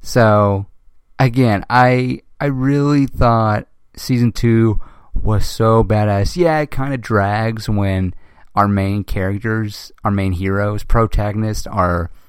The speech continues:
you know, just at the, what's it called? God damn it. The, uh, the House of Belmonts,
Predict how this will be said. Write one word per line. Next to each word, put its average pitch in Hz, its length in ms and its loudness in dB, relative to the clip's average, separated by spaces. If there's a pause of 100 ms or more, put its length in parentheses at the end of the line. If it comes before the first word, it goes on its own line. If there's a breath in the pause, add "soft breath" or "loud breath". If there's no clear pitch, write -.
(280 soft breath)
you 110 120 -2
know, 87 160 0
just 95 300 -6
at 95 240 -2 (200)
the, 85 480 -4 (1000 soft breath)
what's 113 240 -4
it 104 100 -8
called? 92 500 -4
God 110 260 -8
damn 95 220 -4
it. 98 160 -8
The, 107 200 -2
uh, 95 300 -4 (120)
the - 80 -6
House 113 400 -6
of 98 200 -6
Belmonts, 90 720 -10